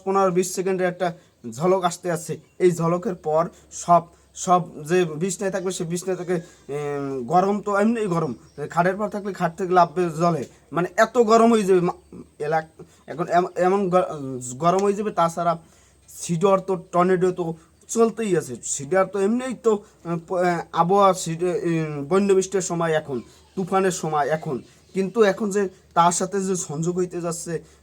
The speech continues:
এ, টর্নেডো, এইটাই দেখতে পারবেন কিছুক্ষণের মধ্যে। এখন টাইমটা আপনাদের কাছে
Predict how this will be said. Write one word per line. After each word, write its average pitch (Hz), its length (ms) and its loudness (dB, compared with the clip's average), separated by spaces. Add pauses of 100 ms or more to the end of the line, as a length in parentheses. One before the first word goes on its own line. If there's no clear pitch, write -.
এ, 123 120 -4 (1200)
টর্নেডো, 185 380 4 (260)
এইটাই 208 360 2 (360)
দেখতে 175 300 -2
পারবেন 156 220 -6
কিছুক্ষণের 170 460 -6
মধ্যে। 156 260 -6 (480)
এখন 160 240 -4
টাইমটা 175 400 2
আপনাদের 170 280 -8
কাছে 185 180 -8